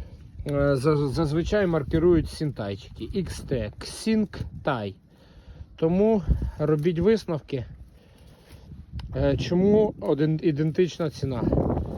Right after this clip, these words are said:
А тому що різниці ніякої немає, хлопці. Там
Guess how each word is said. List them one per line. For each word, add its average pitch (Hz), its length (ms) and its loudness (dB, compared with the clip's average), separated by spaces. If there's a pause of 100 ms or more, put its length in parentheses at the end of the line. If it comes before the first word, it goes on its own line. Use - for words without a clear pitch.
(120)
А - 120 -2
тому 233 300 0
що 226 160 0
різниці - 480 -2
ніякої - 380 -2
немає, - 500 -6
хлопці. - 380 -12 (2250)
Там 170 280 -2